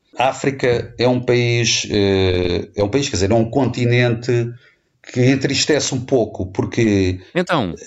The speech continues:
Speaker 1: a, a, as zonas de floresta estão a ser dizimadas. Isto é, não sei se tens acompanhado, por exemplo, esta situação que há
Speaker 2: Uhum.
Speaker 1: agora no norte de Angola,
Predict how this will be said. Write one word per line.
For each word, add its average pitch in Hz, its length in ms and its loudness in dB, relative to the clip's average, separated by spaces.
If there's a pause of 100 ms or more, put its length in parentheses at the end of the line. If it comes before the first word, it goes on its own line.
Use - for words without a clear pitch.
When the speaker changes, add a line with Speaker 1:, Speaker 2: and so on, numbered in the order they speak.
Speaker 1:
a, 113 840 2
a, 113 60 2
as 113 80 -2
zonas 135 880 2
de 117 180 2
floresta 123 760 0
estão 123 360 0
a 117 60 -2
ser 123 320 0
dizimadas. 104 920 0
Isto 90 180 -4
é, 92 100 0
não 98 140 -2
sei 98 220 0
se - 60 -4
tens 98 140 0
acompanhado, 104 360 0
por - 80 -14
exemplo, 107 200 2
esta 139 160 -2
situação 120 480 -2
que 117 80 0
há 113 80 4
Speaker 2:
Uhum. 104 140 2
Speaker 1:
agora 104 140 2
no 107 100 -2
norte 101 300 2
de 104 80 0
Angola, 98 580 2